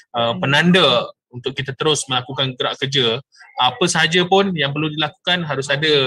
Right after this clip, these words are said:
uh, uh, visi dan misi yang jelas, uh, dan malam ini beberapa ucapan yang telah disampaikan oleh pimpinan-pimpinan, ya, boleh dijadikan sebagai, uh, pemandu arah lah untuk kita bergerak selepas ini. Ayah?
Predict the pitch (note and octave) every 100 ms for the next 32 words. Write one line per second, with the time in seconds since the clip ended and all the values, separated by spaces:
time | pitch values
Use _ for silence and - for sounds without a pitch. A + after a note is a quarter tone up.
0 | A2+ A2 A2 F#3 F#3 - F3 - F3 -
1 | A2+ A2 A2 G#2+ G#2+ C#3+ F3 - G#3 E3
2 | E3 - F3 C#3+ D3 E3+ F#3 - - -
3 | A2 G#2+ - C3+ C#3 C3+ - - B2+ C#3
4 | E3 F3 D#3+ D3+ D3 D#3 C#3+ D3 - D#3
5 | D#3 C#3+ C3 C#3+ C3+ C#3+ C#3 D3+ D3 C#3
6 | C#3 C#3 C#3+ C#3 C#3+ D3+ E3 F3+ F3 _
7 | _ _ A#2 A#2 A2+ C3+ D#3 C#3 C#3+ C#3+
8 | D3 C#3 - C#3 C3 C3+ B2+ B2+ B2 -
9 | B3 - _ _ - - - - - _
10 | D3+ D#3+ E3+ F3+ E3+ E3+ C#3+ C3 - B2
11 | A#2+ - C3+ C3 B2 B2 C#3 C#3+ - -
12 | - A#2+ B2 A#2+ A#2 F#3 _ _ F#3 F#3
13 | F#3+ F3+ D#3 G#3 - _ D#3+ E3 D#3 D#3
14 | _ _ _ _ C3+ C#3+ G#3